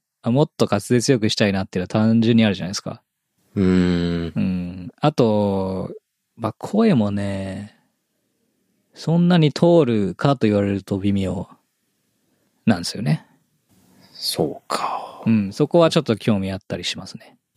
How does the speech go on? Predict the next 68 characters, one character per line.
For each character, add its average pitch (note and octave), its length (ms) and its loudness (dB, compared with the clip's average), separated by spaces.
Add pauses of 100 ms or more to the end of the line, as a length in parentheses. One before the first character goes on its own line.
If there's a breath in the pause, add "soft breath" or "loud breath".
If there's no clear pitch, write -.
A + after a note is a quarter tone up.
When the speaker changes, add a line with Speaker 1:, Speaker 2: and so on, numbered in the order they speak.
(140)
Speaker 2:
な C#3+ 120 -2
ん - 20 -8
か - 160 -6
ね、 G#3 180 2
そ D3+ 300 2
う F3 60 2
い F#3 120 2 (160)
う F3 100 0
ボ D#3+ 180 2
イ F3 80 0
ト - 280 -2
レ D#3+ 100 4
を D3+ 320 4 (340)
多 C3 100 2
分 D#2+ 320 -2 (260)
ア - 100 -2
メ C3+ 100 2
リ C#3+ 80 0
カ C#3+ 100 0
戻 C3 200 2
っ D3 40 -12
て - 80 -4
か F2 120 2
ら D#2+ 100 0
や D#2+ 100 2
る D#2 120 -2
と E2 120 -4
難 D#2+ 320 -6
し G2+ 140 2
い E2 60 -4
と D2 60 -6
思 C#2+ 100 -8
う - 20 -8
の。 D2 80 -8
英 E2+ 140 0
語 E2+ 120 0
と E2 80 -2
か C#2+ 80 -2
に C#2+ 60 -6
な C#2+ 80 -10
っ - 20 -18
ち - 120 -12
ゃ - 40 -14
う - 40 -14
ん - 20 -16
で。 A2+ 160 -10
日 G2 120 -2
本 C3 180 4
に F2+ 80 4
い E2 40 4
る F2 100 2
間 E2+ 200 2
に D#2+ 100 -2
や、 D#2+ 120 0 (320)
や F2 100 0
っ - 40 -8
た - 80 2
ら F2+ 60 2
い E2+ 40 2
い - 20 -6
ん D2+ 40 -8
じ - 60 -6
ゃ - 20 -4
な D#2 40 -4
い - 20 -4
で - 40 -6
す - 60 -4
か、 F#2+ 100 -2